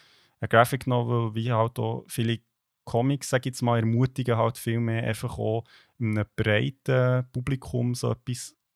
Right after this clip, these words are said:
anzugehen. Ich denke, es, eine Graphic Novel ist auf viele Arten, also jetzt vor allem so wie Nils gemacht ist, sehr viel niederschwelliger als ein Buch.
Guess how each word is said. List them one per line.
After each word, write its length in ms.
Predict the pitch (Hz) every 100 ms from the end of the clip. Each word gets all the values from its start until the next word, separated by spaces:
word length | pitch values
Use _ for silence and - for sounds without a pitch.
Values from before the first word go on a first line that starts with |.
| _ -
anzugehen. 720 | 113 127 - - 123 127 147 -
Ich 100 | 135
denke, 360 | 113 107 - 110
es, 440 | 104 - 143 - - _ _ _ _ -
eine 100 | -
Graphic 320 | 113 117 -
Novel 200 | 120 120
ist 120 | 113
auf 60 | 113
viele 300 | - 117 120
Arten, 280 | 110 120 113
also 120 | 110
jetzt 120 | 107
vor 100 | 110
allem 140 | 107 107 98
so 220 | 113 107
wie 160 | 107 101
Nils 440 | 110 131 135 - - - - - _ _ _ -
gemacht 440 | 113 113 - -
ist, 320 | 127 - -
sehr 240 | - 117 120 _ -
viel 180 | 123 110
niederschwelliger 760 | 131 139 - 127 131 127 127
als 160 | 127 127
ein 160 | - -
Buch. 440 | 131 143 156